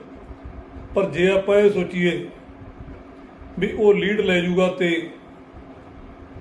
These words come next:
ਜ਼ਿਆਦਾ ਸੀਟਾਂ ਜਿੱਤ ਜਾਊਗਾ, ਇਹ ਬਿਲਕੁਲ ਨਹੀਂ ਹੋਣਾ। ਪਾਰਟੀਆਂ ਨੂੰ ਝਟਕੇ ਲੱਗਦੇ ਆ।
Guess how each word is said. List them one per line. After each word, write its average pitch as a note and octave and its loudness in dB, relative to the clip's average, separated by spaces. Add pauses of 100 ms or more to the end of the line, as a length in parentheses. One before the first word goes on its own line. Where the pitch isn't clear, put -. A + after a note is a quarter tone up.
(260)
ਜ਼ਿਆਦਾ E3 4
ਸੀਟਾਂ F#3 0
ਜਿੱਤ E3+ -4
ਜਾਊਗਾ, D3+ -4 (1200)
ਇਹ F#3+ 4
ਬਿਲਕੁਲ D#3+ 0
ਨਹੀਂ D3 -4
ਹੋਣਾ। B2 -8 (1600)
ਪਾਰਟੀਆਂ F#3+ 6
ਨੂੰ G3 0
ਝਟਕੇ F#3 0
ਲੱਗਦੇ F3 2
ਆ। E3+ 6